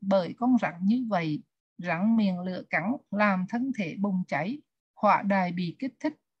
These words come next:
nó có thể bị tóm bởi con rắn như vậy. Rắn miệng kiếm cắn, làm thân thể bung ra, phong đài bị kích thích,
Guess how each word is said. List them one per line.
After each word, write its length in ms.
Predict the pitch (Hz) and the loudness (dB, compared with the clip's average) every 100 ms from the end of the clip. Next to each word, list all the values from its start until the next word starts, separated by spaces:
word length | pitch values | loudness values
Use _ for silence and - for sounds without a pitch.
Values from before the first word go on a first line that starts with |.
| _ - | _ -8
nó 180 | 175 175 | -4 -2
có 200 | - 170 | -2 -4
thể 200 | - 190 196 | -4 -6 -4
bị 300 | 185 170 156 | -6 -6 -4
tóm 300 | 147 156 262 - | -4 -2 -4 -4
bởi 240 | 190 170 | -4 -4
con 300 | - 233 262 | -4 0 2
rắn 300 | 202 139 160 | 2 -2 0
như 180 | 196 254 208 | 0 0 0
vậy. 360 | 175 160 151 _ _ _ _ | -2 -2 -4 _ _ _ _
Rắn 340 | 180 175 180 208 | -4 -2 0 2
miệng 260 | 196 175 160 | 2 2 -4
kiếm 240 | 170 180 | -4 -4
cắn, 320 | 202 156 190 285 _ | -2 -2 -2 -6 _
làm 360 | 196 202 185 180 | -2 0 0 -2
thân 260 | - 240 254 | -4 0 0
thể 220 | 214 170 190 | 0 -4 -2
bung 200 | 220 247 | 0 2
ra, 300 | 247 254 240 - _ _ _ | 4 6 4 0 _ _ _
phong 240 | 240 240 254 | 2 4 4
đài 260 | 202 175 | 2 -2
bị 260 | 175 170 156 | -4 -8 -8
kích 140 | 254 254 - | -8 -8 -4
thích, 180 | 294 | -4